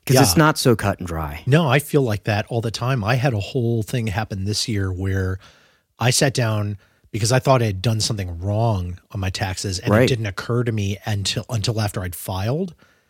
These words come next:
Speaker 2: And so I thought I was
Speaker 1: Yeah.
Speaker 2: gonna have to file an amendment. Like, that's
Speaker 1: Right.
Speaker 2: where you come back and you basically tell the government, "Hey, I made a mistake."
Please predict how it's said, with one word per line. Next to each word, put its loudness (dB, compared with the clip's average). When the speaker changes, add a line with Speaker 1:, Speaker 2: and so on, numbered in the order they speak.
Speaker 2:
And -2
so 2
I 4
thought 2
I 2
was 4
Speaker 1:
Yeah. 6
Speaker 2:
gonna 2
have -2
to -8
file -4
an -4
amendment. 0
Like, 0
that's 6
Speaker 1:
Right. 4
Speaker 2:
where 6
you 2
come 0
back 2
and -2
you -2
basically -2
tell -4
the -4
government, 0
"Hey, 4
I 2
made 2
a -2
mistake." 2